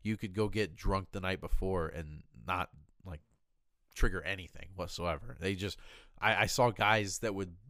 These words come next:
go in, and they would go in and blow, uh, like, any sort of number, and the, the deputies would demean them. They would call them dumb names and, like, just talk about how stupid they were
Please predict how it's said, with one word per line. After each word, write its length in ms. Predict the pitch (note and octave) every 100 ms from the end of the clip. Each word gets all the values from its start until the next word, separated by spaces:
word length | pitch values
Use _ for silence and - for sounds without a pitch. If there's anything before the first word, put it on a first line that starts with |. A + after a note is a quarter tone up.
| - A2
go 260 | A2 B2 G2+
in, 300 | G#2 C3+ F3+ - - -
and 140 | G#2+
they 100 | B2
would 160 | A#2+ G2+
go 220 | A#2 B2
in 140 | D3
and 180 | A2+ F2+
blow, 640 | G2+ G#2 A#2 B2+ F#2+ F2 - - - _ _ _ _ _ -
uh, 380 | F#2 D#2+ D2+ D2+ - _ _ G#2+
like, 140 | A2+
any 220 | G#2 D3
sort 240 | D3 E3 C#3+
of 100 | G#2
number, 460 | F2+ G#2 D3 G3+ - _ _ _ -
and 380 | A2+ B2 A#2 A2 - C#2+ G#2+
the, 300 | A#2+ A#2 G#2
the 140 | G#2+
deputies 600 | F#2 A#2 A#2+ B2 A#2 G2+
would 220 | G#2+ A2+ F#2
demean 360 | F#2 G2+ A#2
them. 240 | E2 E2 - -
They 140 | A2+
would 260 | A#2 G2+ F2 - - -
call 240 | - B2+
them 300 | A#2 G#2+ E2+ E2+ _ B2 -
dumb 260 | B2 B2 G#2+
names 480 | G2 A2+ D#2+ - -
and, 300 | G#2+ F#2+ F#2
like, 200 | F#2+ F2+ _ A2
just 340 | G#2+ A2 - - -
talk 240 | B2 A#2+
about 240 | A2+ G2
how 140 | - A2+
stupid 480 | - A#2 A#2 G2+ F2+
they 120 | F2+
were 360 | F2 F2+ F2